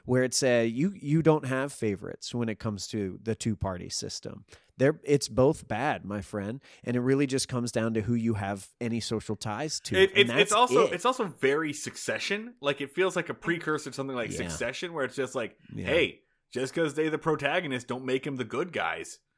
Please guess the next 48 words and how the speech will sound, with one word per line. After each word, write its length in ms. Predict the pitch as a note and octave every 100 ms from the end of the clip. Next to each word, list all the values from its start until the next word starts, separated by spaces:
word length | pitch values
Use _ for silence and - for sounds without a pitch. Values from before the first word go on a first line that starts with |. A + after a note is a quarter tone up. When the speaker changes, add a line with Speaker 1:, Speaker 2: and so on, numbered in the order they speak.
| _ _ A#2+
Speaker 2:
Uh, 240 | A#2 G#2+
Speaker 1:
Yeah, 320 | G#2 - D3+
or 60 | C3+ C#3+
Speaker 2:
which 120 | G#3+
Speaker 1:
Game 220 | D#3+ G3
Speaker 2:
is 60 | G3+
Speaker 1:
of 40 |
Thrones, 540 | C#3 F3 G#3+ F#3+ D3 A#2
right? 200 | C3+ D#3+
This 180 | C#3
gray 560 | G2 G#2+ A2+ C#3 D3+ D3+
morality. 760 | D3 D3 D3 D#3 D3 B2+ A2
Speaker 2:
Which 160 | C#3+ -
is 160 | G#3+ -
something 260 | B3+ B3+
interesting. 320 | A3 F#3+ F3+
Uh, 120 | E3 F3+ F3
you, 140 | G#3+ F#3
you, 100 | G3+ - -
you 120 | A3+
skipped 260 | - D4 -
a 40 |
s-, 140 | F3+ -
couple 340 | - F3+ B2+
of 80 | A2+
steps 340 | - G#2+ -
there, 160 | G#2 F#2+
Adam. 360 | F#2+ F#2+ F2+
So 160 | - C3+
I'm 120 | D3+
gonna, 200 | F#3 G3
I'm 160 | F3 F#3+
gonna, 180 | G3 F3+
I'm 100 | F#3
gonna 140 | F#3+ E3+
walk 320 | D#3 D#3 D3
us 100 | B2
through 180 | B2+ A2+
this. 100 | G#2+
And 200 | A2 G#2
Dan, 240 | B2 B2
I 100 | A2
feel 180 | A2 B2
like 160 | G#2+ G#2+
you 80 | A2
got 160 | G2 -
something 280 | A2 G2
here, 160 | G2 F2